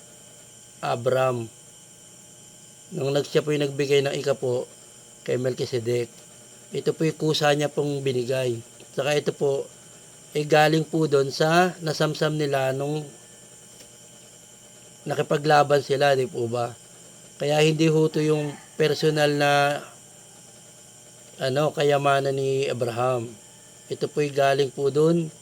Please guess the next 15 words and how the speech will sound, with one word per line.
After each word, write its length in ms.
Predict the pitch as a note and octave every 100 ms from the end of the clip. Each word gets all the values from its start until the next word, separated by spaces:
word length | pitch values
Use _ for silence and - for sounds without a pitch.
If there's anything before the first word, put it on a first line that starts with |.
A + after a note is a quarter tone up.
| - - - -
sa 160 | - C3+
nasamsam 640 | C3 C3 A#2+ C#3+ C3+ C3
at 80 | C3 C3+
hindi 240 | C3 C3+
po 240 | C#3+ D#3 D3+
ito 560 | D#3 D3+ C3 B2 - - - C#3+
inobliga 800 | C#3 C#3 C#3+ C#3 C3+ B2 B2 - - - - -
o 160 | C3
hiningi 480 | C#3 D3+ D3+ C#3+ C3
ni 80 | C3
Melchizedek 720 | C3+ C3 C3+ D3+ C3+ B2 - - - - - -
na 320 | A#2 B2 C3+
hari 240 | C#3 C#3
ng 80 | C#3+
Salem 560 | C#3 D3 C3+ B2 A#2+